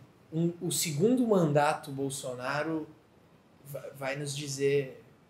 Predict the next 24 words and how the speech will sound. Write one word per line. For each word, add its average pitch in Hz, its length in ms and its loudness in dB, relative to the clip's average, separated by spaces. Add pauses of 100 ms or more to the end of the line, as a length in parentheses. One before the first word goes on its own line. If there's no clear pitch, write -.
(360)
a 139 80 4
existência 185 560 6
desse 196 180 4
segundo 175 300 0
mandato. 135 440 0
Se - 240 -2
existir 175 580 -2 (480)
como 170 220 4
ele 147 140 4
for, 160 460 2 (340)
eu 131 100 -4
acho 139 160 0
que - 60 -2
é 147 180 6
o 151 100 4
grande, 180 600 2
é 156 100 2
a 165 80 4
grande 165 300 0
chave 151 460 2
pro 160 160 -10
futuro 156 420 -6
do 156 80 -10
Brasil. 151 260 0